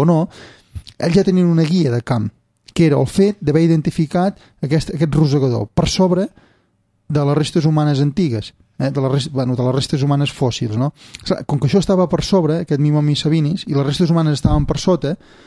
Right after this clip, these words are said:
com que sabien que aquest Mimomi sabinis, eh, doncs apareix fa uns cinc-cents mil anys a Europa, per tant, doncs, si les restes humanes estaven per sota, per força, havien de ser més antigues de cinc-cents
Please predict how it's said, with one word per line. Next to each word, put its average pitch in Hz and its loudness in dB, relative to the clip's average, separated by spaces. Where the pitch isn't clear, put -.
com 147 2
que 143 -2
sabien 175 4
que 180 2
aquest 180 0
Mimomi 180 4
sabinis, 175 2
eh, 143 0
doncs 143 0
apareix 160 0
fa 156 0
uns 143 0
cinc-cents 156 -2
mil 151 2
anys 143 2
a - 4
Europa, 165 2
per 151 0
tant, 175 0
doncs, 143 -2
si 147 0
les 151 2
restes 165 0
humanes 170 2
estaven 156 0
per 156 -2
sota, 180 0
per 156 2
força, 190 0
havien 160 2
de 156 0
ser 180 0
més 165 2
antigues 165 2
de 139 0
cinc-cents 147 0